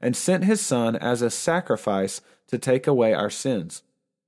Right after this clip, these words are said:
So are you looking to really study down deep word for word? Then you probably want to, uh, head towards a formal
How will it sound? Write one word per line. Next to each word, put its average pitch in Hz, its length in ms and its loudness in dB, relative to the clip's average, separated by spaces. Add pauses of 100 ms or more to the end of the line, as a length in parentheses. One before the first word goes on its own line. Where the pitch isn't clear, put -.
(460)
So 156 80 4
are 160 40 4
you 147 140 6
looking 170 320 2
to 135 60 6
really 147 320 4
study 160 360 2
down 147 340 4
deep 143 340 2
word 135 340 2
for 131 160 0
word? 139 360 4
Then 135 160 2
you 127 100 2
probably 175 320 2
want 143 300 0
to, 131 440 2
uh, 78 320 -4
head 143 260 0
towards 135 380 0
a 113 140 0
formal 143 640 0